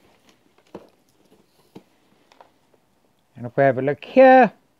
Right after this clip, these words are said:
it's got G P S, as I've mentioned. It's also got optical flow positioning, which is good. It's got ultrasonic,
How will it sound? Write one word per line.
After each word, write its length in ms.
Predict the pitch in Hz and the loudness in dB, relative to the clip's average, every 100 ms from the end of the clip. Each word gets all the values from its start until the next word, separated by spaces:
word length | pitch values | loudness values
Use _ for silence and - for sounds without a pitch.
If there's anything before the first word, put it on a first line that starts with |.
| _ _ _ _ _ _ _ _ _ | _ _ _ _ _ _ _ _ _
it's 100 | _ | _
got 300 | - 147 120 | -4 -2 -2
G 180 | - 175 | -4 -4
P 160 | - 175 | 0 0
S, 260 | 214 - | 0 0
as 120 | 180 151 | -4 -2
I've 220 | 131 - | -4 -2
mentioned. 520 | 190 247 - 277 277 | -4 -4 -4 -4 -4
It's 160 | 156 - | -6 -2
also 360 | 240 220 208 | -4 -2 -4
got 200 | 180 170 | 0 -2
optical 680 | - 214 - - 180 160 135 | 0 -2 -2 -10 -6 -4 -6
flow 360 | - 190 170 160 | -4 0 2 0
positioning, 800 | - 113 110 180 - 240 320 302 _ | -6 -12 -6 -8 -6 -8 -8 -14 _
which 300 | 104 107 - | -18 -18 -20
is 100 | - | -10
good. 400 | - 269 285 - _ _ _ _ _ _ _ _ _ - | 0 0 0 -12 _ _ _ _ _ _ _ _ _ -20
It's 120 | 123 | -6
got 180 | 185 175 | -4 -2
ultrasonic, 960 | 214 226 220 185 - 196 190 226 - | 2 0 0 -8 -4 -2 0 -4 -8